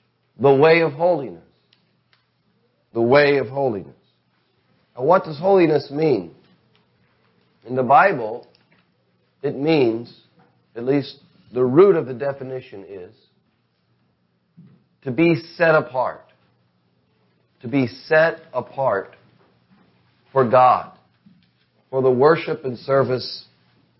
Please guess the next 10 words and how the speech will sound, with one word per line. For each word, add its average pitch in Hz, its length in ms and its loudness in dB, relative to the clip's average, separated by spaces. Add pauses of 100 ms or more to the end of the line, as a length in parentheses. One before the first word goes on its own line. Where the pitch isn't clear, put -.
(160)
of 117 220 -2
God. 104 420 0 (1120)
That's 139 220 -6
what 131 300 0 (260)
the 117 100 -2
root 120 380 2 (160)
of 113 180 -2
this 113 380 -6
word 110 400 0
means. 104 600 -4